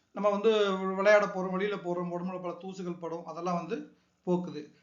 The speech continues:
நாற்றம், நம்ம உடம்புல இருந்து வேர்வை வெளிவருது இல்லையா, அதனால வந்து ஒரு வகையான வாடை வரும், அதையும் போக்குது. நோய் தொற்றிலிருந்து பாதுகாக்கிறது.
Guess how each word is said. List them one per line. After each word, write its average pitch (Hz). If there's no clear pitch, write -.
நாற்றம், 202
நம்ம 185
உடம்புல 208
இருந்து 202
வேர்வை 220
வெளிவருது 185
இல்லையா, 165
அதனால 180
வந்து 180
ஒரு 180
வகையான 170
வாடை 180
வரும், 175
அதையும் 180
போக்குது. 147
நோய் 233
தொற்றிலிருந்து 214
பாதுகாக்கிறது. 170